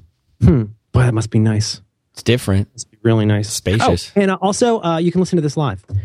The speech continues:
Speaker 1: You can listen to any of Dan's shows live as they're happening. Any of them, all of them. Is that correct?
Speaker 2: Uh, a-, anything that I record, you can hear live. Some of the other shows are, are or, or will be live, but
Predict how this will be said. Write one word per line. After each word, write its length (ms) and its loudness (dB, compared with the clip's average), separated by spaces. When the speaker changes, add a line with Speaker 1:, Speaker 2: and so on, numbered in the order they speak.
Speaker 1:
You 60 4
can 80 4
listen 200 2
to 40 0
any 120 4
of 80 0
Dan's 220 0
shows 280 0
live 240 -2
as 160 0
they're 100 -4
happening. 500 -2
Any 180 4
of 80 0
them, 240 0
all 140 0
of 80 0
them. 100 2
Is 60 2
that 100 0
correct? 360 -2
Speaker 2:
Uh, 360 2
a-, 40 -10
anything 640 0
that 100 2
I 140 2
record, 520 0
you 100 -6
can 160 -4
hear 140 0
live. 300 0
Some 180 -2
of 60 0
the 80 2
other 160 0
shows 380 -2
are, 280 -2
are 280 2
or, 320 0
or 160 4
will 220 4
be 140 -2
live, 280 -2
but 180 -4